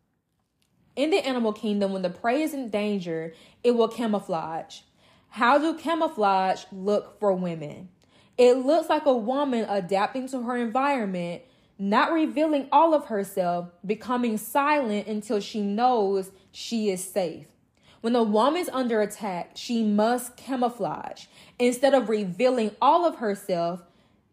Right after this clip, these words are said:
this is how she plans her escape to go towards the peace she desires.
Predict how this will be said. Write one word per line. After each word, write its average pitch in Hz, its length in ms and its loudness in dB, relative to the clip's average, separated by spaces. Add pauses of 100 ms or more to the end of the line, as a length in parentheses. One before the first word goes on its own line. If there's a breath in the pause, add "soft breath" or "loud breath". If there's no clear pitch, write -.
this 269 400 2
is 359 180 0
how 254 180 2
she 247 160 -4
plans 233 480 -2
her 220 160 -2
escape 247 560 -2
to 233 100 -8
go 196 200 2
towards 247 500 -2
the 208 100 -4
peace 208 480 -8 (200 soft breath)
she - 200 -6
desires. 185 800 -2